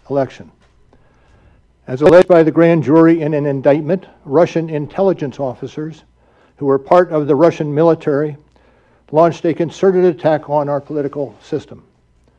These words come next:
The indictment alleges that they used sophisticated cyber techniques to hack into computers and networks used by the Clinton campaign.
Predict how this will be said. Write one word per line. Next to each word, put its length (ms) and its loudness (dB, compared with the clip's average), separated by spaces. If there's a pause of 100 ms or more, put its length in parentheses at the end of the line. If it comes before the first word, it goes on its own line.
(640)
The 100 -6
indictment 480 0
alleges 540 0
that 200 -2
they 120 -2
used 320 -2
sophisticated 840 -2
cyber 460 -4
techniques 500 -12 (1200)
to 100 -12
hack 300 -2
into 240 -4
computers 600 2
and 120 -2
networks 460 -4
used 240 -6
by 200 -2
the 200 -6
Clinton 340 -12
campaign. 560 -14